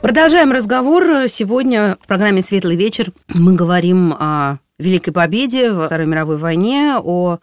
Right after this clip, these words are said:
Самарянке, память которую сегодня совершаем в церкви. Наш гость Павел Великанов, протоиерей. А, пытаемся найти какие-то общие,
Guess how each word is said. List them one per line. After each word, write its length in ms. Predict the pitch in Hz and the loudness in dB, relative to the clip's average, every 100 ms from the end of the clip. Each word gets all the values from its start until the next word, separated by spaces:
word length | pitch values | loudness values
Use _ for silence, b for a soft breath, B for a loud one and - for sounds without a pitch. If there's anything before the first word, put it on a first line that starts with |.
| _ | _
Самарянке, 680 | - 190 175 175 254 294 262 | -6 -2 0 0 0 0 -2
память 380 | 262 240 240 - | -4 -2 -4 -4
которую 640 | 220 196 214 208 202 190 b b - | -4 -2 -4 -2 -4 -6 b b -10
сегодня 480 | - 202 196 185 180 | -4 -2 0 0 -2
совершаем 640 | - 190 185 190 180 175 | -2 -4 -4 -4 -2 -2
в 40 | 170 | -4
церкви. 840 | - 175 160 165 156 151 151 143 - | -6 -6 -6 -6 -6 -4 -6 -8 -4
Наш 260 | 170 175 | -4 -4
гость 360 | 185 247 262 - | -2 -4 -4 -6
Павел 260 | 175 165 | -4 -4
Великанов, 580 | 156 160 170 240 247 202 | -4 -4 -4 -4 -4 -4
протоиерей. 580 | - 160 170 185 226 247 b b b - | -10 -8 -4 -2 -4 -6 b b b -10
А, 440 | 147 151 147 143 - - 294 _ | -6 -4 -4 -6 -10 -16 -18 _
пытаемся 420 | 180 202 202 - | -8 -4 -2 -2
найти 320 | 180 175 - 185 | -2 -4 -4 -6
какие-то 440 | 165 - 160 165 | -8 -8 -8 -6
общие, 640 | 160 175 - - 151 143 | -4 -6 -6 -6 -6 -6